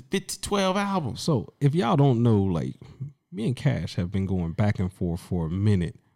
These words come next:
Speaker 2: on this music thing. Uh, usually every year we have, like, our little end of the year little segment where we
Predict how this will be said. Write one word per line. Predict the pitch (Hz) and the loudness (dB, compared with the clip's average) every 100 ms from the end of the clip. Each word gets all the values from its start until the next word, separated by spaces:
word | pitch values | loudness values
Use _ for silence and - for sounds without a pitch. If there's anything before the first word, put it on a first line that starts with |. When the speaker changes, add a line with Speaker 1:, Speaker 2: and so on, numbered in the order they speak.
| _ | _
Speaker 2:
on | 107 95 | -2 0
this | 90 - | 0 2
music | 107 101 85 73 | 2 4 2 -4
thing. | - 90 76 76 - _ _ _ - | -6 -8 -6 -10 -14 _ _ _ -6
Uh, | 82 73 69 - - _ - | -6 -4 -8 -10 -14 _ -6
usually | 123 190 120 104 101 | 4 6 6 4 4
every | 113 98 | 2 4
year | 98 98 | 2 2
we | 90 95 | 2 0
have, | 92 82 | 0 0
like, | 85 85 - | -2 -4 -4
our | 80 82 80 | -6 -4 -4
little | 85 82 69 - _ _ _ _ | -4 -4 -8 -12 _ _ _ _
end | 120 110 | 2 4
of | 101 | 4
the | 98 | 4
year | 95 98 92 85 - - | 4 4 2 0 -6 -6
little | 85 90 | -4 -4
segment | - 107 95 98 92 85 | 0 0 2 0 -2 -2
where | 87 | -2
we | 92 95 87 | 0 0 -2